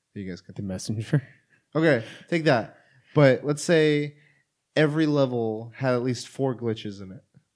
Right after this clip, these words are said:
Speaker 1: or bugs. Like, they, they, let's
Speaker 2: Game
Speaker 1: sa-
Speaker 2: crashing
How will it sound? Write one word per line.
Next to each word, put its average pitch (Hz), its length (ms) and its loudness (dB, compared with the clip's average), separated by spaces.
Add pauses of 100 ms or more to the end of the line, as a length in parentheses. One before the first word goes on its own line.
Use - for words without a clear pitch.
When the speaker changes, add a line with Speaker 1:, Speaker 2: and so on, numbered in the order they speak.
(320)
Speaker 1:
or 120 80 -4
bugs. 101 560 -6 (2250)
Like, 120 320 0
they, 143 160 4
they, 120 380 4
let's 143 220 4
Speaker 2:
Game 156 100 8
Speaker 1:
sa- - 80 4
Speaker 2:
crashing 214 600 4